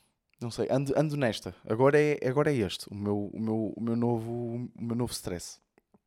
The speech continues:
Pá, mas, mas, mas estou aí. Eh, fiquei contente com sábado, eh, já me ajudou a relaxar mais um pouco,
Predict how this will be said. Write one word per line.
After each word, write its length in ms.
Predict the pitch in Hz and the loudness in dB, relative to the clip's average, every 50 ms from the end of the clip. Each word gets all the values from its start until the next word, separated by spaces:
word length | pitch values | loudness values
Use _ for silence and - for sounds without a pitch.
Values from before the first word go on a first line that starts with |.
| _ _ _ _ _ - - - - - - - - - - _ _ _ | _ _ _ _ _ -18 -18 -18 -20 -20 -20 -20 -20 -20 -20 _ _ _
Pá, 120 | - 120 113 | 2 2 4
mas, 300 | 113 117 113 - - 127 | 2 0 -2 -2 -4 -4
mas, 300 | 127 123 123 117 110 - | -4 -4 -4 -4 -6 -6
mas 160 | 123 127 120 | -6 -6 -6
estou 160 | - 147 151 | -4 -2 -2
aí. 240 | 165 151 113 98 - _ _ - - | -2 -2 -4 -6 -10 _ _ -12 -6
Eh, 180 | - 98 98 95 | -2 -2 -2 -2
fiquei 240 | - 113 95 131 120 | -2 -2 -2 -2 -2
contente 380 | - 120 113 131 127 123 - | -2 -2 -2 0 -2 -2 -2
com 140 | - 110 101 | -4 -6 -4
sábado, 460 | - - 101 107 117 117 131 131 135 139 _ _ _ _ _ _ _ _ _ _ _ - | -2 -2 -2 0 0 -2 -2 -4 -6 -10 _ _ _ _ _ _ _ _ _ _ _ 0
eh, 320 | 107 110 113 117 117 113 | 2 4 4 4 4 2
já 140 | 113 113 117 | 2 2 2
me 100 | 120 123 | 2 0
ajudou 300 | 117 104 104 117 117 113 | 0 0 0 0 0 0
a 40 | 113 | 0
relaxar 360 | 117 113 110 107 - 117 113 | -2 -4 -4 -2 -2 -2 -2
mais 180 | 113 113 113 117 | -2 -4 -6 -6
um 80 | 123 | -8
pouco, 380 | 117 - 101 98 - - - | -8 -6 -8 -8 -8 -12 -20